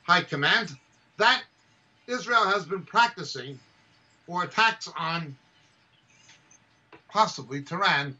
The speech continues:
by flying over Beirut and other possible targets. For some time, well over two years,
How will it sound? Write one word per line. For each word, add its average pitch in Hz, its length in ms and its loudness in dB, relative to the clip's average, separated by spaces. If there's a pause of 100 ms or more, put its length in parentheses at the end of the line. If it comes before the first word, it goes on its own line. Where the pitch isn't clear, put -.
(160)
by 160 160 0
flying 170 380 2
over 131 260 -6
Beirut 131 580 -4 (380)
and 139 140 -4
other 147 400 2 (160)
possible 127 420 0
targets. - 640 0 (600)
For 147 100 2
some 202 300 4
time, 214 400 6 (280)
well 208 380 6
over 165 280 -4
two 214 280 -6
years, 208 560 -2